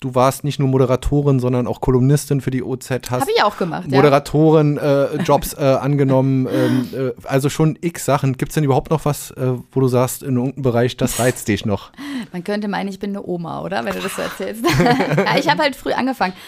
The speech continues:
Speaker 2: Ähm, ja, was heißt, was mich reizt? Viele fragen mich natürlich immer, „Ja, wa-, warum ist Fernsehen nicht noch was für dich?“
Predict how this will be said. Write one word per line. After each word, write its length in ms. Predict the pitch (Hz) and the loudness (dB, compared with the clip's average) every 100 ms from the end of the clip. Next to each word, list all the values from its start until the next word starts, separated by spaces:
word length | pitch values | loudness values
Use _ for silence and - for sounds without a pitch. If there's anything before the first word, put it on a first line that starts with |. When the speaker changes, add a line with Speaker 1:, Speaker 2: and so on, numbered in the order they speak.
| - - | -20 -10
Speaker 2:
Ähm, 240 | - 233 226 - | 0 0 0 0
ja, 140 | 226 320 370 226 - - - | 2 2 -2 -14 -18 -20 -12
was 220 | 196 208 | -10 -8
heißt, 280 | 220 247 247 | -2 -2 0
was 160 | 233 226 | -4 -2
mich 280 | 220 - 175 | -6 -8 -4
reizt? 500 | 196 254 254 - - | -2 -2 -4 -14 -10
Viele 220 | - 233 | -2 -2
fragen 300 | 226 196 214 | 0 -2 0
mich 100 | 226 | -4
natürlich 260 | 202 208 190 | -6 -8 -10
immer, 120 | 185 | -10
„Ja, 140 | 156 160 156 | -12 -14 -16
wa-, 120 | 151 | -20
warum 280 | 165 170 175 | -16 -12 -12
ist 260 | - - - - | -12 -14 -16 -14
Fernsehen 380 | 160 185 226 220 | -8 -6 -4 -4
nicht 140 | 214 | -4
noch 120 | 226 | -6
was 200 | 214 208 | -6 -8
für 100 | - | -12
dich?“ 280 | 214 226 - | -10 -12 -12